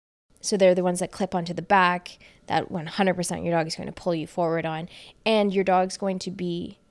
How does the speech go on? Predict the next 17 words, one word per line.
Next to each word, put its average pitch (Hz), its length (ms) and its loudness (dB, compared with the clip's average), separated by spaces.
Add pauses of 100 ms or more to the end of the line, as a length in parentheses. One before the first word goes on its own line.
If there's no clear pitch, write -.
(500)
ahead 175 380 -4
of 190 120 -2
you 262 240 -2 (240)
instead 175 320 -2
of 160 80 -6
beside 170 460 0
you 160 100 -6
when 165 220 -8
something 165 320 -6
is 143 100 -10
hooked 170 180 -8
onto - 440 -8
their 175 180 -6
neck - 300 -4
or 190 100 -8
their 175 140 -8
muzzle. 175 560 -4